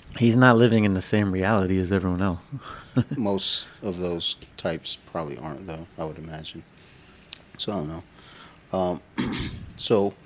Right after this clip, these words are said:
Speaker 2: we're, we got our N B A Finals matchup here.
Speaker 1: Yeah, so we got Boston, which I was thinking about this. It's crazy how many championships Boston has been to,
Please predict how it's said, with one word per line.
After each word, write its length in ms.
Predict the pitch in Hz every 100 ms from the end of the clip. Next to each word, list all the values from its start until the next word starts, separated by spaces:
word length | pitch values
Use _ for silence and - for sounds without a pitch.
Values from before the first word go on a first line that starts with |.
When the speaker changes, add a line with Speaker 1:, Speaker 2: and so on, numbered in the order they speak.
| - -
Speaker 2:
we're, 340 | - 101 98 95
we 120 | 104
got 200 | 98 101
our 40 | 92
N 140 | 98
B 160 | 101 101
A 40 |
Finals 460 | 95 110 98 90 -
matchup 360 | 92 82 87 85
here. 180 | 80 90 - - - - - - - -
Speaker 1:
Yeah, 240 | 82 90
so 160 | 92 95
we 40 |
got 240 | 90 82 80
Boston, 540 | 104 107 - 120 139 - 117 139
which 200 | 117 - - - - -
I 40 | 131
was 120 | 160
thinking 240 | 160 135
about 220 | 98 87 -
this. 200 | 127 -
It's 400 | 98 - - - - -
crazy 400 | - 180 156 127
how 200 | 95 110
many 460 | 120 113 101 95 - - -
championships 640 | - 113 107 95 98 98
Boston 500 | 95 90 95 - 101
has 140 | 87 82
been 240 | 92 90
to, 320 | - 95 92